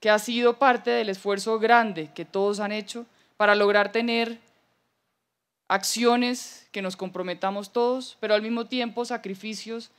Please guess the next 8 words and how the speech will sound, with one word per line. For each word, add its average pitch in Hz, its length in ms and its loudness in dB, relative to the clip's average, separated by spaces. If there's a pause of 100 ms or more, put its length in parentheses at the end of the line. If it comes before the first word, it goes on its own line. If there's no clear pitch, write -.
(200)
que 208 100 -8
tenemos 208 420 -2
que 226 140 -4
dejar 202 480 -2 (200)
para 190 240 2
poder 190 280 0
promocionar 190 540 -4
aquellas 202 520 -6